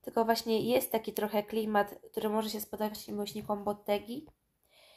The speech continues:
Mamy takie trochę właśnie tą szyprowość, paczula, mech i morele. Y, bo warto wspomnieć, że Bottegę klasyczną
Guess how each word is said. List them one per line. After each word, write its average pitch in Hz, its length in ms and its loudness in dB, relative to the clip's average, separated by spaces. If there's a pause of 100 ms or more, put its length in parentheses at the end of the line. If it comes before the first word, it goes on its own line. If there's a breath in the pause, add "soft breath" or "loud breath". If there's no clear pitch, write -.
(340 soft breath)
Mamy 240 280 8
takie 220 280 0
trochę 214 500 6
właśnie 202 320 -2
tą 208 140 -2
szyprowość, 208 480 2
paczula, 208 460 6
mech 208 280 6 (540 soft breath)
i - 20 2
morele. 208 420 8 (760 loud breath)
Y, 214 260 6 (100)
bo 220 140 8
warto 254 280 8
wspomnieć, 220 540 4
że 214 180 2
Bottegę 220 460 2
klasyczną 214 760 4